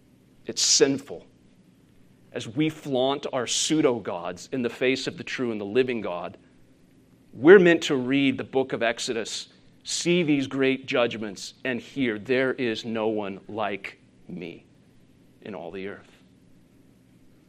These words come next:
And just as God will crush the sun god,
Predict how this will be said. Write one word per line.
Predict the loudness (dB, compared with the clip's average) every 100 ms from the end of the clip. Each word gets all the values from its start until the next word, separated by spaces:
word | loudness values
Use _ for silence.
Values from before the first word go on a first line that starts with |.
| _ _ _
And | -18 -8
just | -6 -6 -8
as | -4
God | -2 -2
will | -4 -12
crush | -14 -4 -2 0 -2 -4 -12 _ -20 _ _ _ _ _ -12
the |
sun | -6 0 0 0
god, | -2 -2 -4